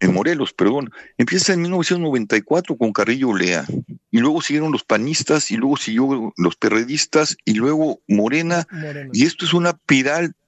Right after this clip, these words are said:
Speaker 1: espiral de-, descendente, Carlos, descendente, digo, esto es lo que tenemos, porque son los personajes, por, por desgracia, tenemos asesinados o secuestrados de calidad, ante los cuales el gobierno va a buscar, eh, eh, controlar los daños,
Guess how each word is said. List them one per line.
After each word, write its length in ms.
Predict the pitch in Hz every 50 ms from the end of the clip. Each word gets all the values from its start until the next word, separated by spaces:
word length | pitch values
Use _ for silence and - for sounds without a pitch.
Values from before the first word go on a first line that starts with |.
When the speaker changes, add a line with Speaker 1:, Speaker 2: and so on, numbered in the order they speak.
| _ _ _ _ _ _ _
Speaker 1:
espiral 400 | - - - - 123 143 165 165
de-, 180 | 156 156 147 _ _ _ -
descendente, 680 | 151 - - - 113 113 113 143 175 185 175 - 123
Carlos, 480 | 104 - - - - - - - - _ _ _ -
descendente, 680 | 120 131 127 - 147 143 135 135 165 190 185 156 - 131
digo, 200 | 120 131 147 160
esto 180 | 160 - - 190
es 40 | 165
lo 80 | 151
que 120 | - - - _ _ _ _ _ _ - - - - - _
tenemos, 360 | - 101 113 143 170 147 107
porque 240 | - - 98 - - -
son 140 | - 131 135
los 120 | 127 -
personajes, 720 | - 123 101 - - 110 110 120 135 139 - - 120 - _ - _ _ _
por, 120 | - 92 95
por 200 | - - 98 92
desgracia, 460 | 90 92 92 101 120 131 - - 131
tenemos 560 | - - 95 92 101 113 123 127 123 113 -
asesinados 800 | 107 87 - - - - - 98 101 113 120 120 120 117 - - _ - - - - - - - - - - -
o 100 | 85 82
secuestrados 640 | - 92 87 - 95 87 - - 120 123 120 107
de 100 | 95 85
calidad, 600 | - - 95 90 90 90 87 92 95 107 117 113 - - _ _ _ _ _ _ _ _ -
ante 280 | - 87 85 80 - 165
los 220 | - 92 90 -
cuales 240 | - 113 117 110 -
el 80 | 101 98
gobierno 320 | 95 98 110 113 110 104
va 60 | 101
a 40 | 110
buscar, 400 | 107 92 - - 117 117 110 101 - - - - _ _ _ -
eh, 380 | 85 82 76 73 76 73 85 - - - -
eh, 220 | - 57 - 73 69
controlar 460 | - 92 90 - 98 101 101 113 120
los 200 | 113 110 104 101
daños, 400 | 110 120 113 107 110 120 117 -